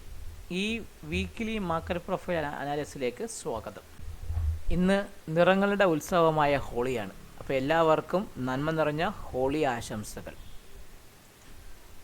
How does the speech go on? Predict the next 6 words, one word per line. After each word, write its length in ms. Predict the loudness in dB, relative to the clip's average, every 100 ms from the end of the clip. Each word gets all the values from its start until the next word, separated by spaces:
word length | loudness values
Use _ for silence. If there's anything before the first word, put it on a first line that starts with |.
| -18 -20 -16 -16 -16 -12 -8
നിങ്ങൾ 200 | -4 -2
ഞങ്ങൾ, 300 | -2 0 2 4 4 2 -4
ഏഹ്, 180 | -2 0
കൊടുക്കുന്ന 420 | 0 0 0 -2 -2
വീഡിയോസൊക്കെ 600 | 0 0 2 0 -2 -6
നിങ്ങൾ 280 | -4 -4 -4